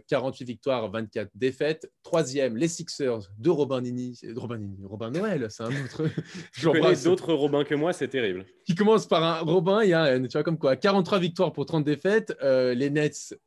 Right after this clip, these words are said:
Speaker 1: trente-cinq victoires, trente-sept défaites, petite déception. Et puis, énorme déception, non, on rigole. Les Knicks de New York,
Speaker 2: <laughs>
Speaker 1: vingt et une victoires, quarante-cinq défaites.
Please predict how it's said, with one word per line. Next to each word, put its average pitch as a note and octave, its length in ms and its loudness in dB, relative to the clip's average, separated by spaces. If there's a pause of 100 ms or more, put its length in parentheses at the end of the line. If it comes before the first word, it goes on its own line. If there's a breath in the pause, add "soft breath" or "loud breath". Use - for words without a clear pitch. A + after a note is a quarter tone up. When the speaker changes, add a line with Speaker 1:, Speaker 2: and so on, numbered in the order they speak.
(180)
Speaker 1:
trente-cinq C#3+ 440 -6
victoires, C3+ 320 -4
trente-sept D3+ 360 -6
défaites, A#2 340 -4
petite D3+ 240 -12
déception. B2 540 -8 (260 loud breath)
Et A#2+ 60 -4
puis, D#3 240 -6
énorme F#3+ 360 4
déception, C#3+ 560 -4
non, D3 260 2
on - 20 2
rigole. C3 400 2 (320 loud breath)
Les F3 120 6
Knicks F3+ 220 4
de E3 80 4
New D#3 120 6
York, D3 300 4
Speaker 2:
<laughs> D3+ 60 -4
Speaker 1:
vingt E3+ 260 2
et F#3+ 40 6
une F3 100 6
victoires, E3+ 400 2
quarante-cinq E3+ 420 2
défaites. C3+ 640 -4